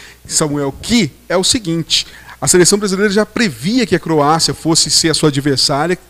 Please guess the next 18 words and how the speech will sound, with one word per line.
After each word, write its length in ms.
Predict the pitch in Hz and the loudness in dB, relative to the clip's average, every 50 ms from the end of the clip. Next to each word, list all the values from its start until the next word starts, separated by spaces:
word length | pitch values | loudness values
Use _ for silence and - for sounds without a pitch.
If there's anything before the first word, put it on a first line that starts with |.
| - _ | -20 _
fosse 200 | - - 156 - | -4 -2 -2 0
a 20 | 147 | -2
seleção 320 | - 160 147 - - 151 | -2 -2 -2 -2 -2 -4
que 140 | - - 147 | -4 -6 -2
passaria 680 | - 170 160 - - 170 143 135 147 180 202 180 - - - - - - - | 0 0 0 0 0 -2 -2 -2 0 0 2 0 0 -2 -6 -20 -20 -10 -4
a 160 | - 143 147 | -2 0 0
essa 260 | 147 147 - - 147 | 2 2 2 0 -2
fase 460 | 131 - - 147 156 175 180 165 202 - - - - 185 - | -2 0 0 2 2 2 2 0 -2 -6 -8 -12 -20 -8 -6
e, 80 | 180 185 | -6 -6
portanto, 600 | - - - 175 - - 190 208 247 254 - 175 | -4 -4 -6 -6 -2 0 2 2 2 0 -2 0
já 140 | 131 170 165 | 0 0 0
vinha 180 | 156 202 208 | 0 -2 -2
fazendo 280 | - 190 175 202 190 202 | -2 0 0 0 0 -2
um 60 | 202 | -4
trabalho 360 | 180 196 185 160 - - 180 | -2 -2 0 0 0 0 0
especial 520 | 175 - - 220 196 - - 165 170 196 196 | 0 -2 -2 0 0 2 4 4 4 4 4
comandado 400 | - 196 170 160 165 170 156 147 | 2 0 2 2 2 2 2 0
pelo 180 | - 165 160 | -2 -4 -4